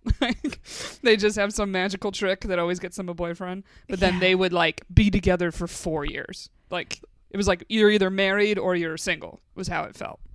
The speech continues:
Speaker 2: Oh, wait, so this was, like, a co-, this was a college, like, a university?
Speaker 1: This is at college, yeah, university. It's,
Speaker 2: Oh.
Speaker 1: it was small. It was like a big high school. It was, like, twenty-five hundred people.
Speaker 2: Isn't, is, was that not nicer in one way, though, that you kinda, like, 'cause now in New York, if you meet a guy, he could just be like,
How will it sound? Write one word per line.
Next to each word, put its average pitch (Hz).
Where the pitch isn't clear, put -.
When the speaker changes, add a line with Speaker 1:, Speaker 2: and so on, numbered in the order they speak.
Speaker 2:
Oh, 240
wait, 247
so 233
this 240
was, 240
like, 202
a 190
co-, -
this 233
was 214
a 190
college, 202
like, 180
a 185
university? 185
Speaker 1:
This 240
is 220
at 208
college, -
yeah, 180
university. 175
It's, 226
Speaker 2:
Oh. 240
Speaker 1:
it 220
was 202
small. 170
It 196
was 208
like 220
a 226
big 190
high 180
school. 170
It -
was, -
like, 170
twenty-five 170
hundred 165
people. -
Speaker 2:
Isn't, 247
is, 247
was 233
that 262
not 208
nicer 208
in 202
one 185
way, 226
though, 226
that 190
you 185
kinda, 175
like, 175
'cause -
now 214
in 214
New 202
York, 196
if -
you 180
meet 175
a 180
guy, 170
he 185
could 208
just 180
be 185
like, 165